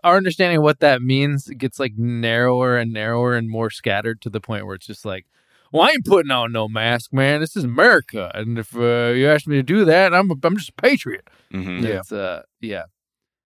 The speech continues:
Speaker 3: Yeah, liberty is me being able to do whatever I want in this moment right now,
Speaker 1: Yeah.
Speaker 3: regardless of consequences. Seems to be the going definition in some, in some circles.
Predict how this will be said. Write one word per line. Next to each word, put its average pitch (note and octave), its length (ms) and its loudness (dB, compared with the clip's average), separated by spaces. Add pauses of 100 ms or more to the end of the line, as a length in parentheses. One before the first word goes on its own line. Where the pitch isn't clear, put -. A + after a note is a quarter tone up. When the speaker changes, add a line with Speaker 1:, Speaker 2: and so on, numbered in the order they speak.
(340)
Speaker 3:
Yeah, A2 140 -2
liberty G2+ 440 -6
is F#2 220 -10
me F#2+ 180 -8
being F2+ 260 -12
able F2+ 200 -10
to F#2 100 -12
do F2+ 220 -8
whatever F#2 500 -8
I F2+ 60 -6
want F#2 340 -10
in A2 200 -8
this F#2+ 240 -16
moment G2 420 -10
right G#2+ 280 -6
now, G2+ 340 -12 (120)
Speaker 1:
Yeah. G3+ 240 -2
Speaker 3:
regardless G#2 340 -4
of - 100 -16
consequences. B2 960 -14 (220)
Seems G#2 320 -16
to - 80 -12
be G#2 260 -14 (260)
the G#2 360 -8 (160)
going G#2+ 320 -2
definition G#2 680 -10
in A2 140 -10
some, G#2 320 -10 (180)
in B2 120 -10
some G#2+ 240 -12
circles. A#2+ 540 -14